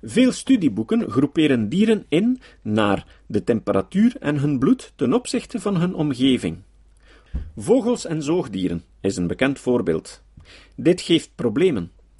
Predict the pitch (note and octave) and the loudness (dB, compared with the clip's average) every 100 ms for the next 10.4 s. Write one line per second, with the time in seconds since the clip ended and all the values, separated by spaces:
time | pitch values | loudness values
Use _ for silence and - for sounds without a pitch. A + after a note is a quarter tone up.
0 | - - - A2 - C3 G#3+ - - A#2 | -20 -16 -2 0 0 -4 -4 -6 -12 0
1 | C3 B2+ E3+ C3 G3+ G3+ A2+ F#2+ G#2+ - | 0 2 0 -2 -2 0 0 0 -6 -4
2 | B2+ A#2+ B2 G3+ F3 F3 - A#2 G#2+ A2 | -2 0 2 2 0 -4 -4 -2 -2 -4
3 | - G3 F#3+ F3+ D3+ D3+ D3 B2+ A#2 - | -2 -2 -2 -4 -4 -4 -6 -4 -6 -2
4 | F3+ - C3 A2+ - A2 F#2 G2+ G2 F#2 | -4 -2 -2 -2 -4 -6 -4 -4 -4 -2
5 | F2 F2+ F2+ F2 F2+ E2+ F#2 F2+ F#3+ B3+ | -2 -2 0 -4 -6 -6 -2 0 0 -2
6 | - - - - A#2+ B2+ A#2 A2 G2 - | -10 -20 -18 -4 2 2 2 0 -2 -2
7 | - A#2 G3+ C3 D#3+ A3+ - - - D#3+ | -2 2 2 0 -2 -6 -14 -20 -2 0
8 | E3+ G2+ F2+ - - - A#2 G#3+ C4 G#3+ | 2 0 -2 -12 -20 -4 0 2 2 -2
9 | D3+ D3 G3+ G3+ D#3 D#3 D#3+ G3 - G#3 | 0 2 2 0 -6 -6 -2 -2 -2 -4
10 | - F#3+ A#3 - | -2 -2 -4 -6